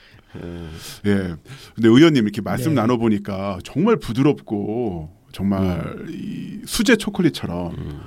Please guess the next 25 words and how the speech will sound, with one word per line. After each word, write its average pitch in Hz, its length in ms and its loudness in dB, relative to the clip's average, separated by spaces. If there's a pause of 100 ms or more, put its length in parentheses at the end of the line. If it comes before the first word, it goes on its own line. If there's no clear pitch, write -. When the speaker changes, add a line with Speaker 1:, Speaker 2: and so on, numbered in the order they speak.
(100)
Speaker 2:
아주 143 580 4
달콤한 165 460 6
분인데 90 560 2 (420)
왜 214 440 6
이렇게 135 320 2
터프한 233 420 4
이미지만 104 680 4
사람들이 135 360 0
알고 98 200 2
있을까? 87 300 -6 (300)
Speaker 1:
네, 87 300 -6
그러니까 151 280 4
Speaker 2:
네. 123 100 6
Speaker 1:
이걸 147 260 8
우리가 175 380 6
그걸 165 280 4
지금 135 320 -2
풀고 175 340 4
있는 120 280 4 (220)
방송이잖아. 123 600 4
Speaker 2:
풀어드려야죠. 127 600 4
Speaker 1:
어. 101 140 4
Speaker 3:
근데 180 180 4
저는 180 460 6 (500)
뭐 156 200 6